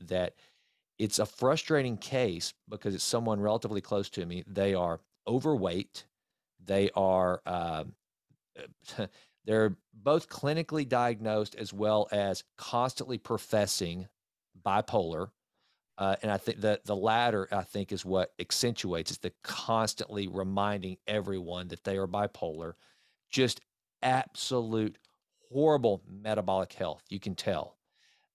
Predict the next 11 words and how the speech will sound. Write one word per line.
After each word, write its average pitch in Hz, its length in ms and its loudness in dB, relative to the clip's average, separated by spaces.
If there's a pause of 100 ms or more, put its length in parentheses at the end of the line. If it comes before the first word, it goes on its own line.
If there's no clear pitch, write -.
Um, 107 520 4 (400)
that 131 320 -2
person 117 540 -4 (180)
comes 113 400 -2
in 82 360 -4 (320)
to, 95 440 0 (100)
to 104 100 -8
see 107 440 0
Doctor 98 360 0
Gus 95 400 -2
for, 90 520 -2